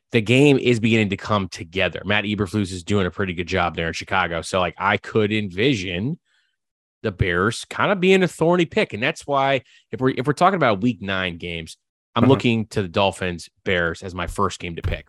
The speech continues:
Speaker 1: right?
Speaker 2: Yep.
Speaker 1: Um, I think the Dolphins retool defense a little bit, but they're still wanting to just beat you with their speed, gas you out. Um, and I think,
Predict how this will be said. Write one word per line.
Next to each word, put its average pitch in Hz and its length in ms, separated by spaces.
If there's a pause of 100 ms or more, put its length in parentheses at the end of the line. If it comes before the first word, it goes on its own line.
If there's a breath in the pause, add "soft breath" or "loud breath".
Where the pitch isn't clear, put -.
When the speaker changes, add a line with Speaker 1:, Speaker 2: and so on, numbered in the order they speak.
Speaker 1:
right? 82 240 (120)
Speaker 2:
Yep. 101 200 (160)
Speaker 1:
Um, 90 440 (960 loud breath)
I 101 40
think 104 380 (920)
the - 80
Dolphins 98 680 (520)
retool 123 400
defense 107 640 (520)
a - 40
little 104 160
bit, 95 280 (720)
but 92 120
they're 92 100
still 107 840 (180)
wanting 95 400
to - 140
just 85 440 (1500)
beat 127 200
you 110 100
with 107 120
their 98 100
speed, - 380 (220)
gas 107 280
you 104 80
out. 95 180 (540)
Um, 104 520 (720)
and 107 100
I 101 100
think, 127 520